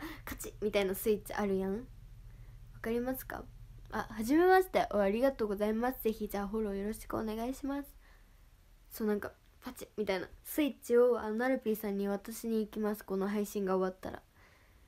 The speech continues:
通信をして、そう。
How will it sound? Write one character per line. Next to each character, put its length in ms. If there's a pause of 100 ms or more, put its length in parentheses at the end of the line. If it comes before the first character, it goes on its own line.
(140)
通 200
信 260
を 80
し 140
て、 320 (720)
そ 180
う。 160